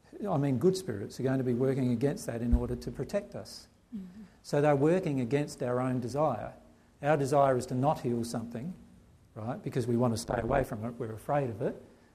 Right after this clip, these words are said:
Speaker 1: So we don't want to heal it because we're afraid of it.
Speaker 2: Mm.
Speaker 1: So, m-, see, many of us feel we, we think we want to heal something.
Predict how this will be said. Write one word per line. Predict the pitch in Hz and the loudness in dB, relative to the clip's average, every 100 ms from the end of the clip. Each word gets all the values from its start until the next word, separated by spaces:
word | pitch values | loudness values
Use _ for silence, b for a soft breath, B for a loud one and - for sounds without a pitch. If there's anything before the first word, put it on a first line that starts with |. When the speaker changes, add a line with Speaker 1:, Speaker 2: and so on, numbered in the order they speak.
| b | b
Speaker 1:
So | - 123 | -6 0
we | 123 | 4
don't | 135 135 | 4 2
want | 135 117 | 0 0
to | |
heal | 110 151 101 | 4 2 2
it | - | -4
because | 127 123 | -6 -4
we're | 117 | -2
afraid | 117 143 165 123 | -2 2 2 2
of | 101 | -2
it. | 104 - _ B 208 | -8 -16 _ B -12
Speaker 2:
Mm. | 196 | -2
Speaker 1:
So, | 151 | 0
m-, | 165 | 0
see, | - 170 208 | 2 2 2
many | 190 214 277 | 2 4 6
of | 160 | 6
us | 160 - - B B | 4 0 -10 B B
feel | - 202 240 233 | 4 10 10 10
we, | 185 175 175 - | 10 8 4 2
we | 156 | 2
think | - 226 226 | 8 6 8
we | 165 | 4
want | 143 147 | 6 4
to | 143 | 2
heal | 117 147 | 4 4
something. | 139 131 113 113 | 4 0 -8 -12